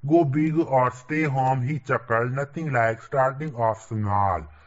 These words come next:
Well, you can have that too. How? The sages of Sivana have known the secret of happiness for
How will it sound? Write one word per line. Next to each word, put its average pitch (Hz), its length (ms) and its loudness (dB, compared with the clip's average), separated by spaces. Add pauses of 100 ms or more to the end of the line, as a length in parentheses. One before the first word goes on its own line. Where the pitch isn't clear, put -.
(380)
Well, 160 140 2
you 160 220 -2
can 139 240 -2
have 127 420 -2
that 107 400 -2
too. 139 220 -6
How? 110 420 0
The 101 140 -4
sages 147 320 -8
of 147 180 -4
Sivana 143 420 -2
have 110 440 2
known 127 400 -6
the 110 160 -2
secret 143 540 -6
of 95 240 -2
happiness 104 580 -6 (760)
for 156 260 2